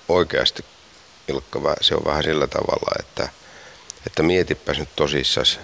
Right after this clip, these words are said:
että millä sä oot tänne päässyt, koska jos sä katot näitä ihmisiä ja opit heidän taustojaan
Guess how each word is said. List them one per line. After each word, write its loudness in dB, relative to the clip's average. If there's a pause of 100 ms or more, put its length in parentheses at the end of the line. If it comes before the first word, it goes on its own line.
(600)
että -6
millä 4
sä 2
oot -2
tänne 0 (140)
päässyt, 0
koska -2
jos 2
sä 0
katot -2
näitä 0
ihmisiä 0
ja 0
opit -2
heidän 0
taustojaan 0